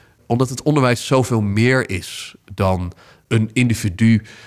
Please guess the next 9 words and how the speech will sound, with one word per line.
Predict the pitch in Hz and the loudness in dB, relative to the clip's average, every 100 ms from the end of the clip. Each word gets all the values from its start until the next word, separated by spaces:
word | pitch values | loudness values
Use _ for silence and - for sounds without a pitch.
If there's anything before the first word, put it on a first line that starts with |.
| - _ | -20 _
dat | - 98 98 - - - | -8 -2 -2 -4 -16 -6
een | 107 | -4
eigen | 101 113 120 - | -2 -2 -2 -2
leerpad | 95 98 120 120 90 90 | 0 2 2 0 -4 -8
volgt. | - 87 82 - | -8 -8 -8 -10
Het | - - | -10 -4
is | 107 | -2
juist | 98 101 120 120 - | 0 0 0 -2 -8
ook | - 107 104 - - | -2 0 0 -4 -20